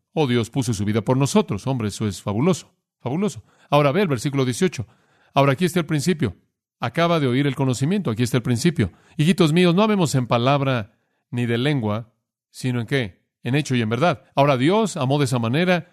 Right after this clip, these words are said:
y sabe una cosa, no tuvimos que buscar ese principio. Juan nos lo dio. Dice usted, "¿cuál es la aplicación?". De regreso al versículo dieciséis. "También nosotros debemos poner nuestras vidas por los hermanos.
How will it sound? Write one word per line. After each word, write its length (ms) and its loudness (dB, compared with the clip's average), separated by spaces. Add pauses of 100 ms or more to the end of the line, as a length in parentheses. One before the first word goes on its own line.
(140)
y 140 -2
sabe 300 2
una 120 0
cosa, 440 0 (380)
no 100 -2
tuvimos 380 0
que 120 0
buscar 520 2
ese 180 -2
principio. 760 0
Juan 260 2
nos 200 2
lo 100 -2
dio. 460 0
Dice 180 0
usted, 220 0
"¿cuál 120 2
es 60 4
la 60 2
aplicación?". 520 0 (220)
De 80 2
regreso 280 4
al 60 2
versículo 360 0
dieciséis. 540 2 (240)
"También 240 4
nosotros 440 2
debemos 340 0
poner 260 2
nuestras 320 0
vidas 260 2
por 100 0
los 160 0
hermanos. 380 2